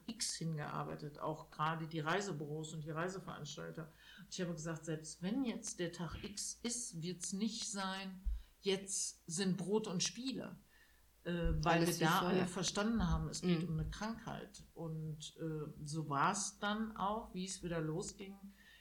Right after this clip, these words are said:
Speaker 1: ging es sehr, sehr langsam los.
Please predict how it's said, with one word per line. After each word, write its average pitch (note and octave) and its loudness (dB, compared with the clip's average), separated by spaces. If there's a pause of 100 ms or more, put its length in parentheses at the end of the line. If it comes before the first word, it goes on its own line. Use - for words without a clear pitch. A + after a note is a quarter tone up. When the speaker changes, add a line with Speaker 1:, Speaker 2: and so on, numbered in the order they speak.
(120)
Speaker 1:
ging F3+ 2
es - 2
sehr, F#3+ 0 (220)
sehr E3 -2
langsam C#3+ -4
los. - -10